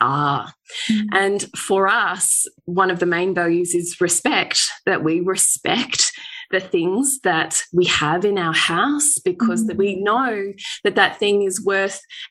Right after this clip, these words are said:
Speaker 1: our hours and our life and our time. And, you know, all of these things, they are, everything that's in our house has a purpose.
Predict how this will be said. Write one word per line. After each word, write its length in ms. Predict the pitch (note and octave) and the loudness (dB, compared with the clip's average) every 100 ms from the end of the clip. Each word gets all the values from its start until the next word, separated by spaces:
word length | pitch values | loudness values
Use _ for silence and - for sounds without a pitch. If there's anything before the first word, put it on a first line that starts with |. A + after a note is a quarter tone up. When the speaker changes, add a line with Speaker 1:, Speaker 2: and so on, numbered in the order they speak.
| F#3+ | 0
Speaker 1:
our 180 | F#3 - | 0 0
hours 440 | F3 F3+ G#3+ C4+ | 0 2 0 2
and 120 | B3 F3 | 0 2
our 100 | D#3+ | 2
life 400 | D#3 F3+ B3 G#3+ | 2 0 -2 0
and 100 | F3+ | 0
our 120 | D#3 | 0
time. 480 | - D#3+ F3+ A#3+ G3 | 0 0 2 0 0
And, 180 | E3 | 0
you 80 | F3+ | 0
know, 100 | F3 | 0
all 220 | G3+ B3+ | 0 0
of 140 | D#4+ C4+ | -2 -2
these 240 | C4 C4 | 0 0
things, 400 | A3+ F3+ E3 E3 | 2 0 0 -2
they 320 | - F#3 F3+ - | -2 0 0 0
are, 400 | F3 F3 F3 F3+ - - - - _ _ _ | 0 2 0 -4 -16 -20 -20 -20 _ _ _
everything 360 | A3+ C#4 C4 B3 | 0 0 0 -2
that's 160 | A3 | 0
in 100 | G#3+ | 2
our 140 | F3+ F3 | 2 2
house 580 | - - - B3+ - - | 0 2 2 2 0 0
has 220 | - G3 | 2 4
a 40 | E3+ | 2
purpose. 720 | - D#3 D#3 D4 F4+ - - | 0 -4 0 -2 0 0 0